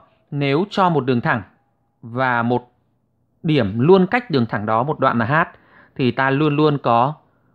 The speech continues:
tập hợp các điểm A đấy thuộc hai đường thẳng song song với đường thẳng đã cho và làm về hai phía của đường thẳng đã cho.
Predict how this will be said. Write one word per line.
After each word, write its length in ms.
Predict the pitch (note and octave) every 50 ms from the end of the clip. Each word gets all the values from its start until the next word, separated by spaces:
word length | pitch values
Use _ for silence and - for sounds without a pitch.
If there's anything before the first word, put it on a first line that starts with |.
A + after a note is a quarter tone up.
| _ _ _ _ _ _ _ _ _ _ _ _ _ _
tập 140 | - - - -
hợp 240 | - C#3 B2 - - -
các 160 | F3 F3 F3+
điểm 180 | D3+ A#2 G#2
A 200 | A#2 C#3 C#3 C3+
đấy 340 | B2 A#2+ A2+ A2+ C#3 F3 F#3+ - _ -
thuộc 300 | E3+ D3 A#2+ - - _
hai 320 | - E3+ F3+ F#3 F3+ F3
đường 160 | D#3 C#3 A#2+ A2+
thẳng 240 | - C#3+ A2+ F#2+ F2+ _ _ _ _ _ _ _
song 460 | _ - - - - F#3+ F#3 F3 E3+
song 380 | - - F#3 F3 E3+ E3 D#3 C#3+
với 120 | C3+ C3+
đường 180 | C#3+ D#3 C3+ A#2+
thẳng 180 | C#3 A#2+ G2
đã 120 | G#2 A2 -
cho 280 | - D#3+ D3+ D3 D3 C#3+ - _ _ _ _ -
và 160 | B2 A#2+ A#2
làm 200 | A#2 A2+ A2 G#2+ - - - A#2+ A2+ A#2
về 280 | B2 A#2 A2+ A2 A#2+ B2 _ _ _ _ _
hai 240 | - - C#3+ C#3 B2+
phía 280 | - - - A#2+ A#2+ -
của 120 | - B2+
đường 140 | A#2 G#2+ G#2
thẳng 140 | A2 G2+ G#2
đã 100 | - -
cho. 260 | - C3+ B2 B2